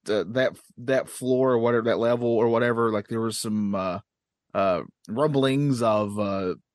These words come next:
uh, of rebellion or something like that. So they just took 'em all out.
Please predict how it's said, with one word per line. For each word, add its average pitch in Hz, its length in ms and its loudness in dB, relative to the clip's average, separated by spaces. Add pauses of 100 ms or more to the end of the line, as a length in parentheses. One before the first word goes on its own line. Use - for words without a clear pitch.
(420)
uh, 101 240 -2
of 113 220 -2
rebellion 123 540 2
or 117 80 0
something 117 240 -6
like 113 260 0
that. 117 260 0
So 101 200 -2
they 98 140 -4
just 92 220 -10
took - 140 -10
'em 90 80 -4
all 80 160 -4
out. 67 220 -4